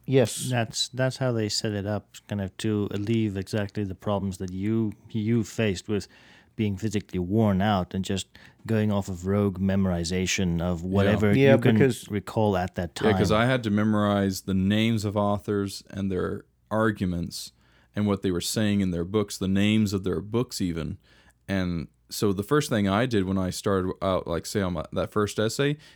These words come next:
Speaker 3: is I wrote down all the names of the authors, and I wrote the names of the works by them so that I could just have the, a list.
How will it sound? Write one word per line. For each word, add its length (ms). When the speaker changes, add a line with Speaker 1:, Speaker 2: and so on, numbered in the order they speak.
Speaker 3:
is 80
I 60
wrote 200
down 160
all 160
the 120
names 560
of 180
the 140
authors, 720
and 80
I 60
wrote 320
the 120
names 400
of 60
the 80
works 420
by 320
them 200
so 180
that 60
I 100
could 200
just 200
have 280
the, 260
a 80
list. 520